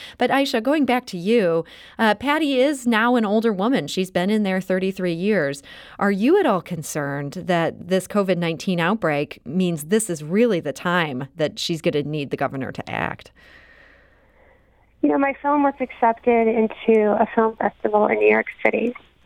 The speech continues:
Speaker 2: And obviously we know how the pandemic has hit New York City, so that festival was canceled. I could have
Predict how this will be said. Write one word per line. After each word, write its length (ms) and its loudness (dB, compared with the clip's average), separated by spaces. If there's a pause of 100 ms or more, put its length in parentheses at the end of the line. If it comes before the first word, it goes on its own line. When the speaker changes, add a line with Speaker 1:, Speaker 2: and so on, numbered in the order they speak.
Speaker 2:
And 360 4
obviously 420 2
we 160 4
know 240 4
how 380 0 (360)
the 120 4
pandemic 480 2
has 260 0
hit 100 0
New 120 4
York 160 2 (100)
City, 220 0
so 60 0
that 180 2
festival 400 0
was 120 0 (160)
canceled. 380 -4 (600)
I 120 6
could 220 2
have 200 2